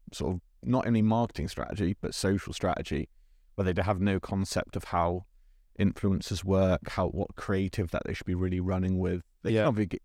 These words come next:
Speaker 1: obviously give opinions and thoughts, but they don't have access to the creatives.
Speaker 2: Yeah.
Speaker 1: Which for us, obviously, sat in the room, like, you know, sat in the same room
Speaker 2: Yeah.
Speaker 1: or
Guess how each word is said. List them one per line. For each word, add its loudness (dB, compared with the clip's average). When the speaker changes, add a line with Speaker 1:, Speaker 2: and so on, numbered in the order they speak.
Speaker 1:
obviously -2
give -2
opinions 0
and 0
thoughts, -2
but -8
they 2
don't 2
have -2
access -8
to 0
the -4
creatives. -2
Speaker 2:
Yeah. 4
Speaker 1:
Which -2
for 0
us, -2
obviously, 0
sat 0
in 0
the 2
room, 2
like, -2
you -2
know, 0
sat 0
in -2
the 0
same 0
room 0
Speaker 2:
Yeah. 4
Speaker 1:
or -2